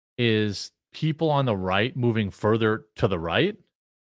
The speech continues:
to try and combat the left that has moved further to the left. And I, I don't know if I love that. I understand the mentality.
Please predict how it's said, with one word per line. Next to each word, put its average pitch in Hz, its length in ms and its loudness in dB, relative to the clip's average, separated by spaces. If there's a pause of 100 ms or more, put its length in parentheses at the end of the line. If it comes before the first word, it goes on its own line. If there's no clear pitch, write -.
(760)
to - 60 -4
try 120 300 2
and 127 120 0
combat 107 600 0
the 104 100 -4
left 117 420 0
that 104 140 -4
has 104 180 -6
moved 101 180 -10
further 101 320 -4
to 87 140 -14
the 87 100 -12
left. 104 640 -2 (800)
And 113 680 2 (200)
I, 131 200 0
I 131 120 2
don't 220 300 0
know 226 180 2
if - 120 -2
I 185 120 6
love 143 340 2
that. 80 300 -4 (560)
I 151 140 2
understand 143 640 0
the 123 60 0
mentality. 113 800 -2